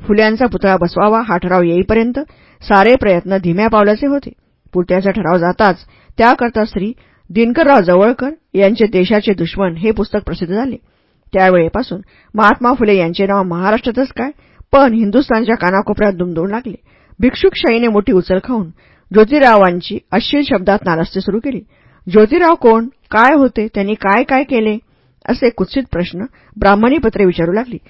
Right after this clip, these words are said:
अशावेळी ज्योतिबांचे समर्पक असे चरित्र पाहिजेच होते. हे आवश्यक कार्य श्री पंढरीनाथ सीताराम पाटील यांनी पुरे केलेले पाहून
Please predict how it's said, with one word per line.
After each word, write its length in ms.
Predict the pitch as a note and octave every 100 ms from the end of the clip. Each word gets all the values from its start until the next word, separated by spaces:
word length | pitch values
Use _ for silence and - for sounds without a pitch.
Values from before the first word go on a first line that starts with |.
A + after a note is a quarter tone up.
| _ _
अशावेळी 460 | F3+ G#3 G#3+ G3+
ज्योतिबांचे 520 | F#3 F#3 F3+ F3 F#3 F#3+
समर्पक 520 | - F#3+ A3 D4 -
असे 140 | - A3+
चरित्र 360 | F3 F#3 F#3+
पाहिजेच 360 | G#3+ E3 E3+ A3+
होते. 200 | B3+ - - _ _ _ -
हे 100 | C4+
आवश्यक 440 | C4+ G#3 A3 G3+ F#3+
कार्य 300 | F3+ F3 F#3+ C4+ - _ _ _ -
श्री 400 | - D4+ A3+ F#3 _ _ _ -
पंढरीनाथ 580 | A3+ A#3+ D4 C4 C#4
सीताराम 400 | C#4+ G#3 G3 G3+
पाटील 360 | G#3+ F3+ G3 F#3+
यांनी 240 | F3+ G#3
पुरे 280 | A#3 G#3+ G#3+
केलेले 300 | C#4 A#3+ G#3
पाहून 340 | F#3 E3+ F3